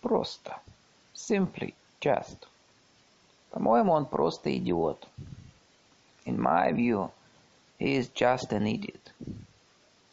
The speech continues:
Начинать. Begin. Пора начинать урок. It's time to begin the lesson. Чем? Than.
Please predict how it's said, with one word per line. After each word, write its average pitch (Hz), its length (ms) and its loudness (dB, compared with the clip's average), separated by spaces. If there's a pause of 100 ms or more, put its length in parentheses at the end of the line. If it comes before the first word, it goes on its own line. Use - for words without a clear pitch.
(100)
Начинать. 170 800 -2 (1000)
Begin. - 460 -2 (720)
Пора - 280 2
начинать 113 520 -2
урок. - 400 -2 (1080)
It's - 180 -10
time 190 340 4
to 202 120 2
begin 147 440 0
the 208 80 0
lesson. 151 500 -2 (1200)
Чем? - 520 2 (800)
Than. 69 380 2